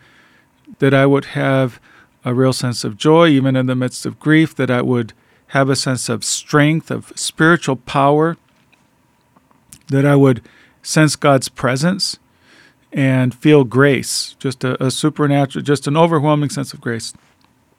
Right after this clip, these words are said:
And this did not happen to me. I actually,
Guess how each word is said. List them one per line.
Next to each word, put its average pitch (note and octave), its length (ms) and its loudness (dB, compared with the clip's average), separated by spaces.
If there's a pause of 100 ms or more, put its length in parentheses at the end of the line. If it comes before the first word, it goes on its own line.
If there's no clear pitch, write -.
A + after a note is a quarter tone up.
(1040)
And D3 180 0
this D#3+ 140 0
did C#3 180 -2
not B2+ 180 -4
happen C#3 380 -6
to B2+ 140 -10
me. B2 200 -8 (800)
I C3 140 -6
actually, C3+ 580 -2